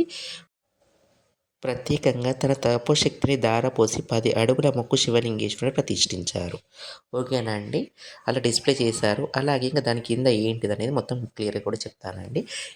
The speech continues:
ఏం లేదండి, శివలింగేశ్వరుని చుట్టైతే మొత్తానికి భక్తులు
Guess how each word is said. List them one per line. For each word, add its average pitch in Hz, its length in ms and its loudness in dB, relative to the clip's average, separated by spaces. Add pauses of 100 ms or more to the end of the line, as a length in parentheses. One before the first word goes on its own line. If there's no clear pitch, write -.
ఏం 135 200 -4
లేదండి, 110 340 -6
శివలింగేశ్వరుని 113 960 0
చుట్టైతే 98 520 -4 (460)
మొత్తానికి 117 760 -8 (520)
భక్తులు 110 520 -2